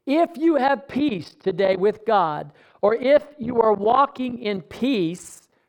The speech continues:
right now with God, that's because you have faith.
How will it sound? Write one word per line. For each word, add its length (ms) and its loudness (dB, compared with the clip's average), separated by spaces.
right 240 2
now 440 -2
with 260 2
God, 420 2
that's 200 2
because 340 -2
you 100 -2
have 180 0
faith. 380 -2